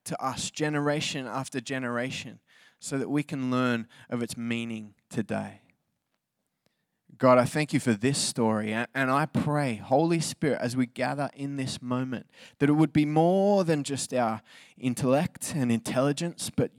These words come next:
you, God, would bring meaning to it for us, beyond the words that I speak,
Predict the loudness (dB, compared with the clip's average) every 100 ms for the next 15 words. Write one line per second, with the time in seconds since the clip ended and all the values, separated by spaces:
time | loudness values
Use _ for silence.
0 | -2 4 6 8 6 4 -2 _ 0 2
1 | 0 -6 -2 -2 0 0 0 -2 -8 -10
2 | -4 -2 0 -2 -4 -4 0 0 0 -8
3 | -2 2 2 0 -4 -10 -10 -18 _ 6
4 | 6 6 8 8 6 0 0 2 0 -4
5 | -4 -4 -4 -8